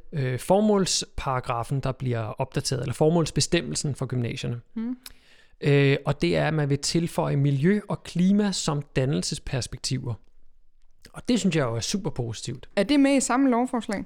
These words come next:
Speaker 1: Det er samme lovforslag.
Speaker 2: Okay, så vi slår lige, øh, klima og miljø sammen med seksualundervisning.
Speaker 1: Fuldstændig,
Speaker 2: Yes.
Speaker 1: fuldstændig. Øhm, og jeg synes jo, det er, det er super vigtigt. Øhm, sætningen, den bliver simpelthen så kort, så, eller den, den bliver lavet om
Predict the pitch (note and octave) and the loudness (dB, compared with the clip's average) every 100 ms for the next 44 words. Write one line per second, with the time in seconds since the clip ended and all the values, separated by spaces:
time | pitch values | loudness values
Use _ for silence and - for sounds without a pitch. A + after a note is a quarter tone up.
0 | - C3+ C#3 C#3+ D#3 D3 C3 A2 - A#2 | -4 0 2 2 2 2 0 -2 0 2
1 | C4 C4 A#3 B3+ A3+ A3+ A#3+ A#3+ A#3+ C#4 | 4 4 2 4 2 2 2 4 4 6
2 | C#4 A3 G3+ G3 G3 B3 C4+ C4+ A3+ G#3 | 6 6 4 2 4 6 8 8 4 4
3 | A3 A#3 A#3+ A3 A3 G#3 G3+ G#3 - A3 | 2 4 2 2 2 4 4 4 4 2
4 | B3+ A#3 G#3+ G3+ G3+ G3+ E3 F3+ F3+ C3+ | 2 2 2 2 0 2 4 4 2 -2
5 | A#2 B2+ A2+ F#3 D#3 - A#2+ A#2+ A#2 - | -4 -6 -2 0 0 0 -2 -4 -8 -10
6 | - - - - D3+ C#3+ C#3+ C#3 C#3 C#3 | -18 -20 -20 2 6 8 8 6 4 4
7 | - - C#3 - G#3 F3 F#3 - F#3 F#3 | 0 -4 -4 -6 -2 2 4 4 4 2
8 | D#3 D3 C#3 C#3 C#3 B2+ D#3+ D3 B2+ B2 | 2 2 2 2 0 0 -2 0 0 -2
9 | - C3+ - C#3 C3 B2+ B2 B2 - - | -4 -10 -4 0 2 0 0 -2 -4 -14
10 | - - - - - C3+ - E3+ F#3 D#3 | -20 -20 -20 -16 -6 0 2 2 2 2
11 | D3 D3 C#3 D3+ D3+ C#3 C3+ B2+ - - | 2 0 0 0 2 2 0 -2 -4 -6
12 | C3 - D3+ F3+ - D3+ - A2+ - - | -6 -2 0 0 -2 -6 -6 -12 -12 -12
13 | - - D3 C3+ D3 C#3 C3+ C3+ D#3 | -12 -4 -2 0 2 2 2 2 2